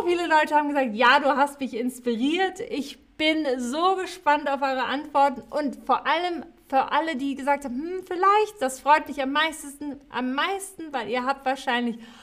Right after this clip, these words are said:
"Oh, sowas vielleicht noch nie gemacht" und jetzt denkt ihr, "Vielleicht mache ich's mal." Ich freue mich auf jeden Fall auf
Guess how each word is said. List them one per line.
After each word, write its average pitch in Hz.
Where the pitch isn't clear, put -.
"Oh, 453
sowas 311
vielleicht 330
noch 302
nie 294
gemacht" 285
und 240
jetzt 277
denkt 262
ihr, 247
"Vielleicht 202
mache 294
ich's 277
mal." 247
Ich 302
freue 233
mich 233
auf 214
jeden 240
Fall 214
auf 220